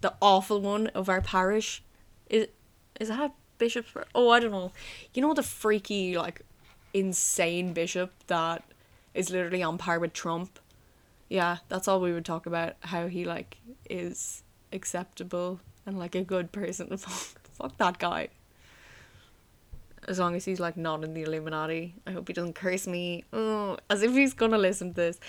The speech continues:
Also, maybe his name is not Bishop Kevin. I think I might be just thinking of, um, Bishop Brennan from Father Ted. Oh, do you know what? It doesn't matter.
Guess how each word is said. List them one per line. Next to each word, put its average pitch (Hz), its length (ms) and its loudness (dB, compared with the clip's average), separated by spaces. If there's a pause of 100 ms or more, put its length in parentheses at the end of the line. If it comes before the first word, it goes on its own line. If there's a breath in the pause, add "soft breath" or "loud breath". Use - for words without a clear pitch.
(220 loud breath)
Also, 262 240 6
maybe 226 300 6
his 196 140 2
name 185 240 2
is 180 120 -4
not 170 280 0 (460)
Bishop 180 340 -4
Kevin. 170 460 -4 (240)
I 185 120 -2
think 185 220 -2
I 180 100 2
might 175 280 0
be 185 100 -4
just - 220 -12 (140)
thinking 165 320 -6
of, 160 180 -8 (1600)
um, 180 460 -8 (1500)
Bishop 180 320 -6
Brennan 165 440 -4 (480)
from 175 420 -10
Father 170 320 -4
Ted. - 180 -8 (140)
Oh, 185 260 2
do - 120 -8
you 233 60 2
know 254 60 6
what? 240 300 4
It 185 60 -10
doesn't 175 180 -8
matter. 151 220 -6